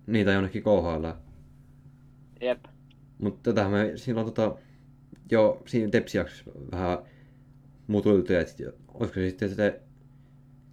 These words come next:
Speaker 1: Karjalan tai joku se onkaan, niin se lähtee sit viemään sitä isoa junaa eteenpäin. Sit, sit, niinku,
Speaker 2: Juu.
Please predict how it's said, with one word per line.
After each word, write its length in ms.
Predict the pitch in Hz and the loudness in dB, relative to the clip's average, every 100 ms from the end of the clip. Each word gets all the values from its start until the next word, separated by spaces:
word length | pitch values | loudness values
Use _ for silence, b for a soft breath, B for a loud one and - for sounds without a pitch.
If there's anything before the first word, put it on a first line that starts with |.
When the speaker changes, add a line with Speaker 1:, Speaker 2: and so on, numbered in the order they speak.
| - | 0
Speaker 1:
Karjalan 340 | 113 104 101 | 2 4 4
tai 140 | 107 | 4
joku 180 | 104 107 | 4 2
se 100 | 104 | 0
onkaan, 400 | 104 101 101 95 | 0 2 2 2
niin 200 | 95 71 | 0 -2
se 100 | - | -2
lähtee 200 | 101 - | -2 -2
sit 100 | 85 | -2
viemään 220 | 101 95 | 0 0
sitä 100 | 92 101 | 0 0
isoa 260 | 107 110 | 2 4
junaa 280 | 92 82 80 | 4 2 -6
eteenpäin. 460 | 73 76 71 - - b b b b b b - | -8 -12 -12 -14 -16 b b b b b b -18
Sit, 180 | - 90 | -14 -10
sit, 280 | - 92 - | -2 -2 -2
niinku, 260 | 95 90 95 | -2 0 0
Speaker 2:
Juu. 280 | 123 113 | 0 -2